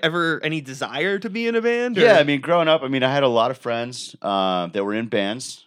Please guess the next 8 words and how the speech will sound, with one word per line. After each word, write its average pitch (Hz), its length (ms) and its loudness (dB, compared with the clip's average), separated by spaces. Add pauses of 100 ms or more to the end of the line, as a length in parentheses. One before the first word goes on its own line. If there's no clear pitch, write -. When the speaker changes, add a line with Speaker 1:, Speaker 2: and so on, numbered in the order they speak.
Speaker 2:
and 87 720 -6 (120)
I 92 140 -4
was 110 180 -8
always 104 260 -6
sort 104 240 -8
of, 95 160 -10
like, 85 440 -6 (100)
the 78 720 -12